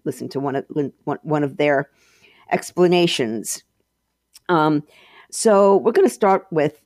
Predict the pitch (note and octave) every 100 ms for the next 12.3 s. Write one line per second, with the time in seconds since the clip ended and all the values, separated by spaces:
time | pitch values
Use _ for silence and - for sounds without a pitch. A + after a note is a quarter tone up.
0 | - C#3+ C#3 C3+ A#2+ - _ _ - F3+
1 | D#3 C#3+ _ _ _ - F#3 E3 D#3 D3
2 | D3 - C#3 - D3 _ _ _ - F3
3 | E3+ E3+ D3+ D#3+ D#3 A#2 D#2+ - _ _
4 | _ _ _ _ _ - D#3 - D#3 G#2+
5 | D3 F#3+ F3+ F3 - _ _ _ _ _
6 | B3+ C4 C#4 G#3+ F3 D#3 F3+ F#3 B2 E2+
7 | G2 _ _ _ _ _ _ _ _ _
8 | _ _ _ - F#3 E3+ - - - _
9 | _ _ _ _ _ _ E3+ G#3+ F3+ G#2
10 | B2+ - D#3+ G3 E3+ D#3+ D#3+ C#3 G#2+ C#2+
11 | - - E3 - D3 C#3+ D3 _ _ _
12 | F3+ F3 E3+